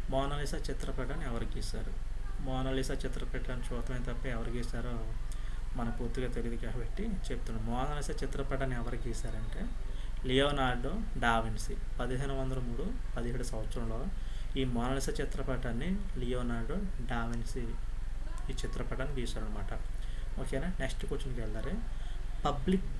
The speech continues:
గ్యాంబ్లింగ్ యాక్ట్ను ఎప్పుడు తీసుకొచ్చారు అంటే పబ్లిక్ గ్యాంబ్లింగ్ యాక్ట్ను ఎప్పుడు తీసుకొచ్చారంటే పద్దెనిమిది వందల అరవై ఏడు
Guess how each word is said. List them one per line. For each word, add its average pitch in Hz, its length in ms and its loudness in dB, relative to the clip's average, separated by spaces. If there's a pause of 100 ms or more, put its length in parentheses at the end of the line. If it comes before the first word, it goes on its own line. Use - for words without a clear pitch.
(240)
గ్యాంబ్లింగ్ 147 560 0
యాక్ట్ను 139 320 0 (160)
ఎప్పుడు 175 380 0
తీసుకొచ్చారు 123 580 0 (320)
అంటే 127 200 0 (300)
పబ్లిక్ 147 520 0 (140)
గ్యాంబ్లింగ్ 131 500 0
యాక్ట్ను 123 320 -2 (120)
ఎప్పుడు 139 260 0
తీసుకొచ్చారంటే 117 680 -2 (680)
పద్దెనిమిది 139 800 0
వందల 127 220 0 (120)
అరవై 123 260 0
ఏడు 117 120 0